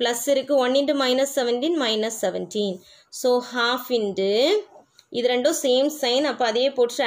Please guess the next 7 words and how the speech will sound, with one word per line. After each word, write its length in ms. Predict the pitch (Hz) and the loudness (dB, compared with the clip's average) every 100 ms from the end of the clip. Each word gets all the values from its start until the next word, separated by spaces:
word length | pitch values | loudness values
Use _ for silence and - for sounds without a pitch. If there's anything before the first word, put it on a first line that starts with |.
| 220 | 0
ஆட் 160 | 247 - | -2 -2
பண்ணணும். 440 | 254 226 220 285 427 415 _ _ _ - | -4 -2 0 2 0 -2 _ _ _ -4
தேர்ட்டி 300 | 226 220 277 277 | -4 -2 -2 -2
த்ரீ 160 | 240 247 262 240 | -2 -2 0 0
வரும், 260 | 233 302 262 | 2 2 0
divided 420 | 214 233 240 247 196 | 0 0 0 -2 -2
by 100 | 233 | 0